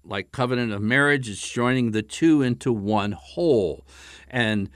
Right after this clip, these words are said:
you each had a sphere, the civil sphere, the religious sphere. But in Christendom, the influence of the Catholic faith was able to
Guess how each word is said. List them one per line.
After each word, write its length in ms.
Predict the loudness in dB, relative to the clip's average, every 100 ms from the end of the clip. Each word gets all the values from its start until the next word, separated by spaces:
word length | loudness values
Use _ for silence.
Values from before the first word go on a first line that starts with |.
| -18 _ _ -6
you 200 | -6 -2
each 260 | -2 -2 0
had 180 | 0
a 80 | 0
sphere, 600 | -2 -4 -2 2 2 2
the 140 | -2 -4
civil 400 | 0 0 0 -2
sphere, 440 | -4 -2 2 2
the 120 | 2 -2
religious 560 | -2 2 2 0 -4
sphere. 400 | -6 -2 0 0
But 240 | -2 -6 -4
in 220 | -6 -6
Christendom, 800 | 0 0 2 0 0 -2 -4 -8 _ -20 -20 -20 -20 _ -8
the 440 | -2 0 -2 -6 _ _ 0
influence 800 | 4 4 4 0 0 -2 -6 -4
of 180 | -2 -2
the 80 | -4
Catholic 560 | 0 -2 -2 -6 -8
faith 540 | -6 2 4 4 0 -6
was 280 | -2 -2 -2 0
able 320 | 2 4 4
to 220 | 0 -4